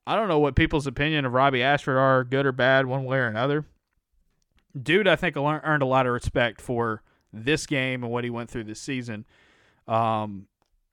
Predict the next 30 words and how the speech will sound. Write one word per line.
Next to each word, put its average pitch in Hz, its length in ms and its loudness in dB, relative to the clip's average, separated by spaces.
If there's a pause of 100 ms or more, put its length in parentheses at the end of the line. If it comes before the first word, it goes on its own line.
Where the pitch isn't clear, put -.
(360)
because, 120 380 -4
like, 107 180 -8
man, 131 220 -4
if 110 100 -6
they 139 100 0
didn't 160 200 0
have 117 180 -4
him 123 380 -4 (280)
and 131 160 -6
he 139 100 2
<laughs> - 20 4
didn't 147 180 0
play, 147 220 4
th-, - 180 -2
if 135 180 0
he 147 140 2
didn't 233 220 0
gut 160 240 4
through 160 240 2
that, 208 300 0 (1400)
this, 180 300 -2
this 151 300 0
could 151 160 2
have 117 120 -4
been, 113 220 -6
like, 104 220 -6
a 104 120 -8
real 120 440 0
disaster 117 500 -8
season, 98 380 -16